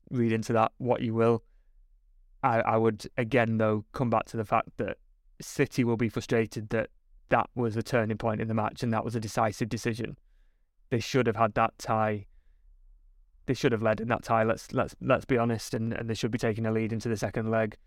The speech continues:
The fact that it comes down to a contentious penalty or a missed Haaland chance, they'll be disappointed, just like they were disappointed at Forest when,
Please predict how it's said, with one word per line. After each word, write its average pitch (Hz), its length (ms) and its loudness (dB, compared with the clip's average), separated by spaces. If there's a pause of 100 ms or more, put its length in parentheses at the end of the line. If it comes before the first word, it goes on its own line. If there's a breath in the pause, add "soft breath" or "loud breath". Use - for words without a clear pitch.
(340)
The 123 80 -4
fact - 300 2
that 117 280 0
it - 140 -6
comes 117 240 -2
down 110 280 2 (200)
to 117 160 2
a 107 80 2
contentious 113 480 -4
penalty 110 520 -2
or 110 260 2
a 110 60 0
missed 110 220 -2
Haaland 110 340 2
chance, 113 440 -4 (500)
they'll 117 140 0
be 113 100 0
disappointed, 107 640 -2
just 113 180 0
like 117 160 2
they 117 60 0
were 110 60 0
disappointed 110 540 -4
at - 120 -6
Forest 113 380 0
when, 120 200 -4